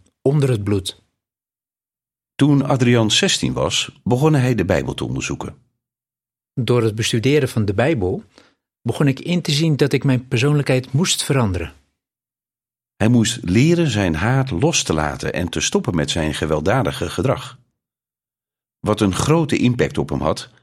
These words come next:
Speaker 2: was wat hij uit Romeinen twaalf, vers zeventien tot negentien leerde over het niet nemen van wraak.
Speaker 1: Ik legde me erbij neer dat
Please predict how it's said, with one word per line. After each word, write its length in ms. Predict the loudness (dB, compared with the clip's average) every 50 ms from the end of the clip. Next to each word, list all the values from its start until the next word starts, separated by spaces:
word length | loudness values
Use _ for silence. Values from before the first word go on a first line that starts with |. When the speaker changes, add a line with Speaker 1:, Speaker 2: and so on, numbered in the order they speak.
| _ _ _ _
Speaker 2:
was 280 | _ -2 0 0 0 0
wat 140 | -2 -2 -2
hij 320 | 0 0 0 0 0 0
uit 180 | -2 -2 -2 0
Romeinen 460 | 0 0 2 2 0 0 0 -2 -4
twaalf, 480 | -2 0 0 2 2 2 0 0 -2 -2
vers 420 | -6 -8 -6 -4 -4 -4 -4 -2
zeventien 600 | 0 2 2 2 2 0 -2 0 0 0 0 0
tot 200 | 0 0 0 0
negentien 420 | 0 0 0 -2 -2 -4 -4 -2
leerde 400 | -2 0 -2 -2 0 -2 -4 -4 -6 -10 -18 -20 _ _ _
over 240 | _ 0 0 2 0
het 100 | 0 2
niet 200 | 0 0 0 0
nemen 280 | 0 0 2 0 0 -2
van 160 | -2 -2 -2
wraak. 460 | 0 -2 -2 -2 -4 -8 -12 -14 -20 _ _ _ _ _ _ _ _ _ _ _ _ _ _ _ _ _ _ _ _ _ _ _ _ _ _
Speaker 1:
Ik 120 | -4 0
legde 260 | 0 0 0 0 0
me 120 | 2 2 2
erbij 300 | 2 2 2 2 2 2
neer 420 | 2 2 2 2 0 0 -2 -8 -6
dat 280 | -2 -2 -2 -2 -6